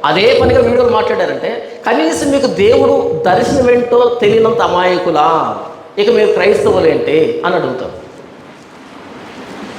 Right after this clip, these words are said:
లోపలికి వస్తున్నవాడు ఎవడు, బయటికి వెళ్తున్నాడు ఎవడు అని లేఖనంతో చూడాల్సినటువంటి విచక్షణ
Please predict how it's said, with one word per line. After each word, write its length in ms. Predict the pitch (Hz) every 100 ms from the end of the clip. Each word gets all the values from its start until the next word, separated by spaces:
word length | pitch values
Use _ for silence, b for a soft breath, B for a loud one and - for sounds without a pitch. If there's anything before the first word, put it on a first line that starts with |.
| -
లోపలికి 500 | 135 170 - 247 -
వస్తున్నవాడు 680 | 180 - 170 165 147 135 220
ఎవడు, 640 | 139 139 143 135 160 233 -
బయటికి 320 | 147 170 -
వెళ్తున్నాడు 460 | 165 160 151 139 127
ఎవడు 480 | 123 127 160 - -
అని 140 | 175
లేఖనంతో 800 | 160 139 160 - 226 208 226 240 -
చూడాల్సినటువంటి 800 | 156 185 190 185 185 160 156 156
విచక్షణ 600 | 196 - - 202 - 185